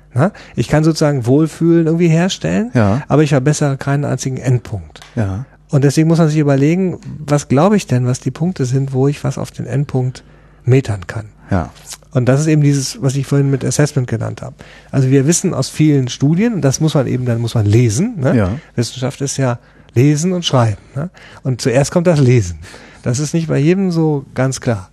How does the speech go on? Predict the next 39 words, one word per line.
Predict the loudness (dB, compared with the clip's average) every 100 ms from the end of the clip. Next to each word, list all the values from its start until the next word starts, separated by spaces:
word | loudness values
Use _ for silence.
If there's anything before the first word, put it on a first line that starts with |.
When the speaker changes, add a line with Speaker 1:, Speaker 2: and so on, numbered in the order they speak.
| -8
Speaker 2:
Ja. | -6 -4 -2
Speaker 1:
Also | 0 2
ich | 2
lese | 2 2 0
erstmal, | 2 2
was | 0
die | 0
anderen | 2 2 2
gemacht | 0 -4 -6
haben | -10 -12 _ -20 -20 -8
und | -2 0
rede | 4 4 2
mit | -2
denen. | -4 -10 -12 -20 -20 -10 -2
Und | 0
dann | 2
stellt | 2 0
sich | 0 -2
raus, | 0 2 0 -4
aha, | -4 0 2 2
da | 2
gibt | 0 0
es | -4
also | -2 0 -2
Kombinationen | 0 0 2 2 0 0 2 2
oder | 2 0 -4
Assoziationen | -4 -2 -2 -2 -2 0 2 2 0
zwischen | 0 -2 -2
bestimmten | 0 -2 0
Sachen. | -2 -4 -8 -2
Also | 2 2
ein |
gestresster | 0 0 -2 -2 -4
Angehöriger | 0 2 2 2 0 0 -2 -4 -12 -20 -4
ist | -2 0
ein | 2
Risiko | 2 2 2 0
für | 0
Institutionalisierung. | 0 0 0 -2 -2 -2 -2 0 0 2 0 0 -10 -16